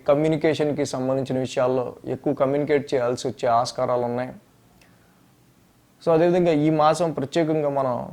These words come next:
చూసుకున్నప్పుడు ఇక్కడ రవి already, ఆ, చతుర్థంలో ఉండగా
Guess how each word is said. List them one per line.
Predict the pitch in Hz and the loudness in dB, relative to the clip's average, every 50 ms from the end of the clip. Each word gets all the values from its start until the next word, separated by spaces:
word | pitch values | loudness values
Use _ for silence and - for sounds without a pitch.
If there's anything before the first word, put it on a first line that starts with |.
| - - | -6 -4
చూసుకున్నప్పుడు | 151 147 139 - 151 147 139 123 147 135 | -2 -2 -2 -2 -2 0 0 0 0 0
ఇక్కడ | 131 135 127 127 120 117 113 - - - - - - | 0 2 4 4 4 2 0 -4 -10 -16 -16 -10 -6
రవి | 127 135 143 147 160 | -2 0 2 4 4
already, | 156 143 143 147 156 156 160 151 156 139 127 127 127 - - - _ _ _ _ - 135 | 6 8 8 8 6 6 4 4 4 2 2 2 0 -4 -6 -12 _ _ _ _ -12 -8
ఆ, | 127 123 | -8 -4
చతుర్థంలో | 117 - 143 135 160 139 135 135 147 147 147 143 | -2 -2 -2 0 -2 0 2 2 4 4 4 4
ఉండగా | 135 127 131 131 127 120 110 110 - | 2 2 2 2 2 0 0 -2 -6